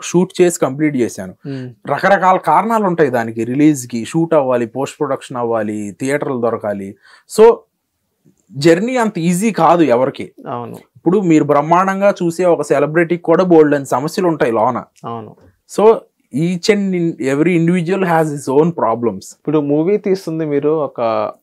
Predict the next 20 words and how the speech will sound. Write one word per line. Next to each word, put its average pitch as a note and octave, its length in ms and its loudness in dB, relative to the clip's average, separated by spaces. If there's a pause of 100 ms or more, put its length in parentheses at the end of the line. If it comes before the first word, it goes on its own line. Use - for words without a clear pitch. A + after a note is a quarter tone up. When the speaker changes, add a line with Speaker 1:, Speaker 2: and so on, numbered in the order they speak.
Speaker 2:
ప్యాషన్ C3 340 -2
కోసం C#3+ 300 -8
తీసుకున్నారా, A2+ 460 -8
Speaker 1:
Hmm. G3+ 100 -2
Speaker 2:
లేకపోతే F#3 220 -6
మనీ C3 280 -6
కోసం C3 280 -8
తీస్తున్నారా G#2+ 460 -10
మీరు? G#2+ 280 -14 (280)
Speaker 1:
ఫస్ట్ - 400 -4
ప్యాషన్ E3 400 -2
అండి. C3+ 300 -2 (240)
Speaker 2:
Hmm. C3+ 280 -6
Speaker 1:
ఆ - 20 -2
ప్యాషన్ E3 440 -2
తో G#3 80 2
పాటు F#3+ 220 2
డబ్బు E3+ 300 0
కూడా D#3+ 220 0
రావాలి. G2 380 -4